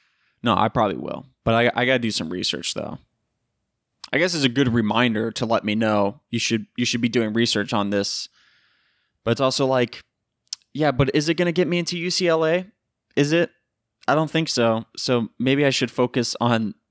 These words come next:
what's really important to me at the <laughs> moment. But, like, not even that, like,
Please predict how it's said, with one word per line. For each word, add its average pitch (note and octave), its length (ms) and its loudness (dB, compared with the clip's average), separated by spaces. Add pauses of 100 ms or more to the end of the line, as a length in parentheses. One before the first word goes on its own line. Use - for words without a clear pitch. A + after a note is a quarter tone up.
what's A#2+ 220 -2
really A#2+ 260 0
important A2+ 400 -2
to A2 80 0
me G#2 120 0
at G#2 100 -2
the A2+ 80 -2
<laughs> - 0 -
moment. - 640 -2 (4000)
But, D3 120 0
like, D#3+ 140 2
not F3 180 0
even C3+ 240 2
that, A2+ 320 2
like, A2+ 320 0